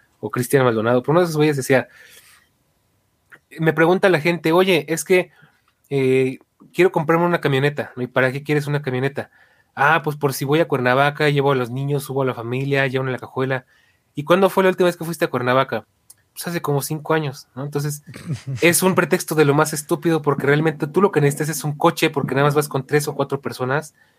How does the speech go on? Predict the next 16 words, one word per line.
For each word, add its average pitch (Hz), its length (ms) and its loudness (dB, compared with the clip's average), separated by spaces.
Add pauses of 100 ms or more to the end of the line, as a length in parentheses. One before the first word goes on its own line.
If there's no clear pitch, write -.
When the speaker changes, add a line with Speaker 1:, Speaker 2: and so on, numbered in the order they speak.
(240)
Speaker 1:
y 135 100 -2
ni 139 100 4
ocupas 147 380 0
la 147 120 2
cajuela 135 360 2
ni 139 80 2
ocupas 139 360 -2
tanta 139 220 -4
camioneta 127 420 -2
porque 127 260 -4
nunca 185 340 0
vas 196 160 2
a 208 40 0
ir 202 60 2
a 190 40 0
Cuernavaca, 190 580 2